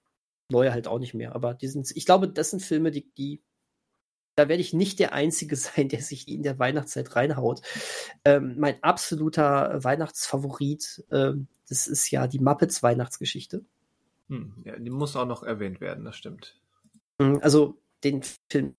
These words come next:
Speaker 1: liebe ich, der ist für mich, der ver-, der versprüht wirklich Weihnachtsstimmung bis zum geht nicht mehr, sei es durch die Songs, sei es durch die, äh, Message, sei es durch die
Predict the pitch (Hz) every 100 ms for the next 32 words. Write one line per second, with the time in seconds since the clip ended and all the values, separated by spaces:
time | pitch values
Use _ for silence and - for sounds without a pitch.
0 | - 151 135 165 196 214 175 185 - -
1 | - - 160 - - 156 160 - 147 -
2 | 143 147 - - 185 190 - - 185 156
3 | - 147 - 147 131 165 156 - - 147
4 | 151 - 156 - 151 143 143 151 139 139
5 | 135 135 131 135 - 135 147 139 135 147
6 | 160 - 139 - 143 131 135 135 - -
7 | - - - - _ 139 131 127 139 185
8 | - 185 - - 139 147 - 131 - 131
9 | 131